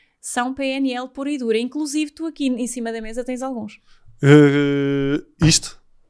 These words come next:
Speaker 2: Não?
Speaker 1: Isso tem P N L, este tem, este é P N L do princípio ao fim.
Speaker 2: E, olha, sabes que este
Speaker 1: E
Speaker 2: ainda
Speaker 1: este,
Speaker 2: não
Speaker 1: e este da Susana também tem muito.
Speaker 2: Ah, o da
Speaker 1: E por
Speaker 2: Susana,
Speaker 1: aí fora, e
Speaker 2: da
Speaker 1: por aí
Speaker 2: Susana
Speaker 1: fora.
Speaker 2: Torres, sim.
Speaker 1: E por aí fora, portanto.
Speaker 2: Eh, eh,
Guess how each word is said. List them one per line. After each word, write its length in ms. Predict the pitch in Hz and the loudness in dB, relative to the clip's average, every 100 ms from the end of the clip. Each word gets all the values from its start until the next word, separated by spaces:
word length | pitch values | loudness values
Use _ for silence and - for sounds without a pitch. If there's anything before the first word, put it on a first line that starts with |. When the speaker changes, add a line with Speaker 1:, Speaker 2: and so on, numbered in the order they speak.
| _ - | _ -2
Speaker 2:
Não? 200 | 131 151 - - _ _ _ _ | 0 0 -2 -20 _ _ _ _
Speaker 1:
Isso 380 | 285 285 285 - | 2 4 2 0
tem 180 | 269 240 | 2 2
P 100 | 226 | 2
N 260 | 202 196 208 | 2 0 2
L, 200 | 233 - - | 2 2 0
este 520 | 277 294 294 - - | 4 4 2 -6 -6
tem, 280 | 240 226 - | -2 -2 -2
este 340 | 277 302 285 269 | 2 2 2 0
é 60 | |
P 120 | 240 233 | 0 0
N 220 | 233 226 | -2 -2
L 80 | 220 | -2
do 80 | |
princípio 460 | 220 214 220 202 196 | -4 -6 -6 -4 -4
ao 80 | 196 | -4
fim. 500 | 214 214 240 277 277 - - - _ _ - | -6 -6 -2 -2 -4 -12 -16 -20 _ _ 0
Speaker 2:
E, 200 | 240 247 233 | 4 4 4
olha, 240 | 214 233 | 4 6
sabes 240 | - 226 - | 6 4 4
que 80 | |
este 120 | 226 294 | 4 8
Speaker 1:
E 80 | 311 | 10
Speaker 2:
ainda 80 | 453 | 8
Speaker 1:
este, 140 | - | 6
Speaker 2:
não 80 | 320 | 0
Speaker 1:
e 200 | 320 302 | 0 2
este 220 | 311 - | 2 2
da 100 | 277 285 | -2 -2
Susana 400 | 269 247 233 220 | 0 0 0 -2
também 320 | 220 196 202 | -2 -2 -2
tem 140 | 196 | -2
muito. 340 | 190 214 247 277 | -4 -4 4 10
Speaker 2:
Ah, 240 | 151 170 | 12 12
o 40 | |
da 100 | 170 175 | 10 6
Speaker 1:
E 120 | 294 | 4
por 80 | 147 | 6
Speaker 2:
Susana, 160 | 294 | 8
Speaker 1:
aí 60 | 160 202 | 8 10
fora, 240 | 220 190 | 8 8
e 40 | 190 | 4
Speaker 2:
da 80 | 156 | 2
Speaker 1:
por 60 | |
aí 80 | 240 | 2
Speaker 2:
Susana 220 | 269 160 | 4 4
Speaker 1:
fora. 140 | 147 143 | 4 2
Speaker 2:
Torres, 320 | 143 160 - | 4 2 2
sim. 160 | - | -2
Speaker 1:
E 140 | 147 220 | 0 0
por 140 | 214 | 0
aí 100 | 226 | -2
fora, 340 | 233 185 - - | 2 0 0 -8
portanto. 500 | - - - - 165 | -12 -10 -10 0 8
Speaker 2:
Eh, 300 | 165 180 175 | 8 8 4
eh, 200 | 190 175 | 2 2